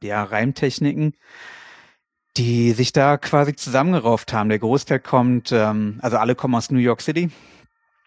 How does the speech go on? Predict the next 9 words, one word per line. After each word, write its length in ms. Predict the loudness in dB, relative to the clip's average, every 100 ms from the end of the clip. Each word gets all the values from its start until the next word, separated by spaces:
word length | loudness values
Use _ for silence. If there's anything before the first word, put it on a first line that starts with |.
| _ -12
Der 220 | -6 -6
Großteil 600 | -4 -4 -2 -2 -2 -2
aus 360 | -4 -4 -4 -8 -14
Staten 360 | -4 -2 2
Island, 400 | 0 2 0 -2
das 120 | -6 -6
ist, 280 | -12 -8
ähm, 220 | -4 -4 -4
eine, 280 | -6 -8